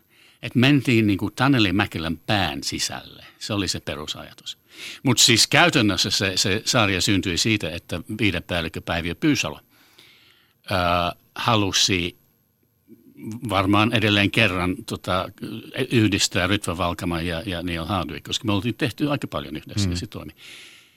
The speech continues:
Speaker 1: Ja olisiko hän se minä, joka ehdotin, että koska Valkama on dekkarifriikki, se lukee niitä koko ajan,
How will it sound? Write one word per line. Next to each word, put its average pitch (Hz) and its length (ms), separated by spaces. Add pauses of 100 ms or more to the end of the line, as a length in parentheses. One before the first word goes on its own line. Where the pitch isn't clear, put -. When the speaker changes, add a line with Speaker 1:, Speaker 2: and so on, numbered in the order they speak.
(760)
Speaker 1:
Ja 107 460 (120)
olisiko 113 380
hän 110 180
se 104 120
minä, 98 260
joka 87 240 (180)
ehdotin, 92 480
että 92 180
koska - 320
Valkama 90 460
on 80 240 (560)
dekkarifriikki, - 840 (340)
se - 120
lukee 80 280
niitä 78 160
koko 78 260
ajan, 73 200